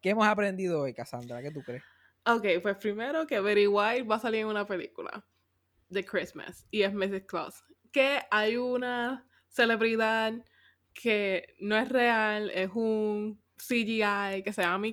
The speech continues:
Speaker 1: aquí
Speaker 2: Michaela.
Speaker 1: fa-, yo aquí, yo aquí fajado, haciendo estudios en diferentes continentes, en diferentes partes del mundo y, y nadie le importa. Pero esta, esta tipa que ni existe, está más
Speaker 2: <laughs>
Speaker 1: pegada que yo. Yo fa-, yo publicando cosas todos los días reales, reales.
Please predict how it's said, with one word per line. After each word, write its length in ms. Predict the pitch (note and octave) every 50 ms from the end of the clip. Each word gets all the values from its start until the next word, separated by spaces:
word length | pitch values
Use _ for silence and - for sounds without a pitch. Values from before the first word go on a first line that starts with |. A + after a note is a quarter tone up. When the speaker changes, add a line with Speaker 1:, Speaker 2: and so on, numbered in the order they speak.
| -
Speaker 1:
aquí 60 | B3+
Speaker 2:
Michaela. 380 | B3+ - E3 E3+ E3 E3+ F3 G3+
Speaker 1:
fa-, 200 | A#3 A#3 F#3+ D3
yo 160 | D3+ D#3+ F3+
aquí, 300 | F#3 F#3+ - A#3+ G#3+ D#3
yo 120 | D#3+ E3+ F#3
aquí 240 | G3 F#3+ - A#3 G3
fajado, 540 | - A3+ F#3 E3+ E3+ F#3 F#3 F#3+ F#3 E3+ D#3+
haciendo 260 | D#3 - E3+ F3 G3+
estudios 520 | G3 - - - A3 G#3+ G3 F3+ F3 E3+ E3+
en 120 | E3 E3+
diferentes 540 | E3 E3+ D#3+ - D#3+ D#3+ E3+ F3 - G#3+ - -
continentes, 760 | _ G#3 G3+ F#3+ F3 - G#3 F#3+ F#3 G3 G#3 G3+ F3+ - E3+
en 100 | E3+ E3+
diferentes 420 | E3+ E3+ - F3 F3+ F#3+ F#3+ G#3 -
partes 240 | - G3+ G3+ G3 -
del 180 | - F3+ G3 F#3
mundo 420 | F#3 G#3+ A3+ A3+ G#3+ G#3 G#3 G3+
y, 200 | F#3+ F3+ E3+ E3
y 40 | E3+
nadie 400 | E3+ F3+ G3 A3 G#3 F#3+ F#3+ F#3
le 60 | F3+
importa. 520 | F3 E3 D3 - E3 D#3+ D#3 - - A#2+ A#2+
Pero 140 | C3+ D3+
esta, 240 | E3 - A3 G#3 G3+ -
esta 240 | F#3+ F#3 - G#3+ G#3+
tipa 240 | A3+ A#3 G#3+ G#3 G3
que 120 | F#3+ F#3
ni 100 | F3+ F3+
existe, 540 | E3+ - - B3+ G#3 - _ - D#3+ E3+ - _ _ _ _ _ _ - E4 F4 -
está 240 | - D#3 C4 - F#3
más 160 | F#3+ - G3+
Speaker 2:
<laughs> 40 | F#3+
Speaker 1:
pegada 240 | - G3 F#3+ F#3+ F3+
que 140 | F3 D#3 D3
yo. 200 | D#3 D#3 D#3 - - _ _ _ _ _ _ _ _ _ _ _
Yo 140 | F#3 F#3+ G3+
fa-, 180 | - A3 G3+ F3 F3 F3
yo 100 | F#3 G3+
publicando 580 | G3+ A#3 A3+ A3 G3+ F#3 - G3+ G#3+ A3 A3 G#3+
cosas 260 | G3+ G#3+ G3 G#3+ G#3
todos 120 | - G#3 G#3+
los 100 | G#3 F#3+
días 220 | G#3 A3+ G#3+ G3+
reales, 500 | G3 G3 F#3 F3+ F#3+ G#3+ G#3 G3 D#3+ D3+
reales. 680 | E3 F#3+ G#3 G#3 G#3+ A3 A3+ A#3 A3+ G#3+ F#3 D#3+ D3 -